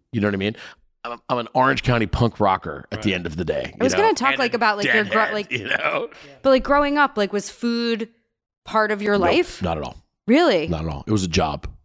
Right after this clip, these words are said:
Speaker 3: Wow.
Speaker 1: I got into food because I got off, like I said, on the accomplishment. It was a job
Speaker 3: Right.
Speaker 1: for me, and I dug the job. And then I was like, "Well, you might as well do this as well as you can." And then when you start work, when you, then you move to Paris to go to culinary school, and you start working for,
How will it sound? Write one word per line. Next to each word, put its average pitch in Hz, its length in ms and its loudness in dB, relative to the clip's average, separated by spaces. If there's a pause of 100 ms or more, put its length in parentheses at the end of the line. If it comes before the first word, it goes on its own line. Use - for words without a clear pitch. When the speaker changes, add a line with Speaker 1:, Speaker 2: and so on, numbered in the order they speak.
(500)
Speaker 3:
Wow. 214 280 2
Speaker 1:
I - 140 4
got 170 180 4
into 151 180 0
food 135 260 4
because 113 500 2
I 110 260 0
got 107 320 0
off, 101 400 0
like 104 140 0
I 107 60 0
said, 98 280 0
on 98 140 -2
the 95 60 0
accomplishment. 101 520 0
It 107 40 2
was 101 140 4
a 90 60 4
job - 240 4
Speaker 3:
Right. 190 180 2
Speaker 1:
for 107 80 -6
me, 113 160 -2
and 104 100 -6
I 104 60 -2
dug 101 240 0
the 90 100 -2
job. 98 400 4
And 104 140 -8
then 104 60 -2
I 101 60 2
was 92 120 0
like, 101 160 2 (300)
"Well, 160 160 4
you 131 80 -10
might 139 120 4
as 123 120 2
well 127 80 4
do 120 280 6
this 113 240 2
as 107 140 0
well 113 160 2
as 110 80 -2
you 107 80 -6 (100)
can." 180 160 2 (280)
And 139 100 0
then 151 80 4
when 143 120 0
you 131 60 -4
start 143 280 -2
work, 226 240 2
when 117 120 -4
you, 104 140 -4 (140)
then 101 240 -2
you 107 120 2
move 117 240 2
to 120 80 -2
Paris 135 320 -2
to 135 60 -8
go 156 60 0
to 156 80 -2
culinary 208 360 2
school, 113 280 -4
and 117 100 -4
you 110 60 -6
start 110 240 -6
working 117 260 -6
for, 131 280 -8